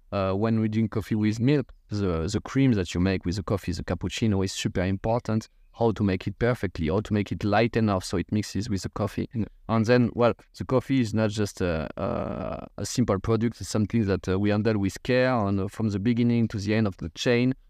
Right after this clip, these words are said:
Speaker 1: uh, this is specialty coffee, how to bring care. But also this is a concept we, like, brought to also all the other products, and we try to think that way to every, each, each, every, on every product we bring, as a story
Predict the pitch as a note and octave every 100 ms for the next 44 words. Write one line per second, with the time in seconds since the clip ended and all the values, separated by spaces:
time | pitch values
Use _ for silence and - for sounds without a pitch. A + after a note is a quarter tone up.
0 | - G2+ G2+ A2+ - G#2 - G#2 G2 G2+
1 | F#2 F#2+ - F#2 E2+ F#2+ G2 G#2 G2 G2
2 | G#2 - G#2 C2+ - _ _ _ A2 G#2
3 | G2 A#2+ A2 G#2+ A#2+ G#2 - G2 F#2+ F#2+
4 | - A2 G#2 A2 G#2 G#2 G#2 G#2 G2+ -
5 | - - F#2+ F2+ - _ _ - A#2 G#2+
6 | F#2+ A2 G#2 F#2 - B2 A2+ G#2+ G2 F#2+
7 | - A2 B2 - G#2 G2+ G#2+ G2 F#2+ G#2
8 | - B2 A2 G#2+ - A2 F#2 - B2 G#2+
9 | A2+ G2+ - - D3 C3 A2 G#2+ G2+ -
10 | A2 A2 A2 A2+ A2+ A2+ G#2 A#2+ B2+ -
11 | _ - A2 G#2 G2+ - C3 C3+ D3 D3+